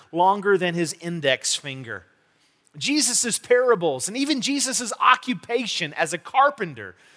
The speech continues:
he reminds us that he loved the physical world. Jesus' teaching material drew from carpentry and farming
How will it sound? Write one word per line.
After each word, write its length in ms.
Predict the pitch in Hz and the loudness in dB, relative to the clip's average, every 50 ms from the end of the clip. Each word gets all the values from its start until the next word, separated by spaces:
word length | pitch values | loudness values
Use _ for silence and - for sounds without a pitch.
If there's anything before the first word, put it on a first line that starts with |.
| - - _ | -20 -12 _
he 100 | - 294 | -2 0
reminds 800 | 277 269 247 226 208 208 226 233 262 294 320 320 277 185 - 156 | 2 2 2 2 4 2 2 4 4 2 2 0 0 -2 -2 0
us 220 | 135 135 139 - | -2 -2 -2 -6
that 160 | - 226 196 | -8 -8 -8
he 140 | 185 233 220 | -8 -8 -4
loved 920 | 202 190 196 214 247 262 302 294 277 247 202 165 160 160 156 147 190 180 - - - _ _ _ _ _ - | -4 -2 -2 -2 -2 0 2 2 2 2 2 0 -2 -4 -2 -2 -2 -2 -2 -4 -18 _ _ _ _ _ -4
the 120 | 190 160 | -4 -2
physical 760 | - - - 208 208 - - 180 180 - 170 175 175 170 143 127 | -2 -2 0 0 2 2 0 -2 -2 -2 -2 -2 -2 -2 -4 -8
world. 420 | 127 135 139 127 117 110 110 104 _ _ _ _ _ _ _ _ _ _ _ _ _ | -8 -8 -6 -6 -8 -10 -14 -16 _ _ _ _ _ _ _ _ _ _ _ _ _
Jesus' 580 | - - 185 214 208 - 196 - - - 165 - | -6 -4 -2 0 0 0 0 0 0 0 -2 -4
teaching 460 | - - 226 220 180 - 190 175 165 | -6 -6 -8 -8 -6 -4 -4 -4 -4
material 580 | 151 139 - - - 165 156 147 139 131 123 127 | -6 -8 -8 -8 -6 -4 -4 -2 -4 -4 -6 -10
drew 340 | 120 104 127 180 220 233 | -12 -8 -6 -4 -4 -4
from 220 | 180 - 160 143 135 | -6 -10 -12 -14 -14
carpentry 720 | - - 170 185 196 - 160 139 123 - 117 113 110 104 98 _ _ _ _ _ _ _ - | -8 -6 -4 -4 -4 -6 -12 -16 -16 -16 -18 -18 -18 -20 -20 _ _ _ _ _ _ _ -8
and 160 | 160 156 147 | -6 -4 -2
farming 640 | 127 - - 190 202 208 196 170 143 120 107 101 | -2 -2 -2 0 0 0 0 0 -4 -8 -10 -12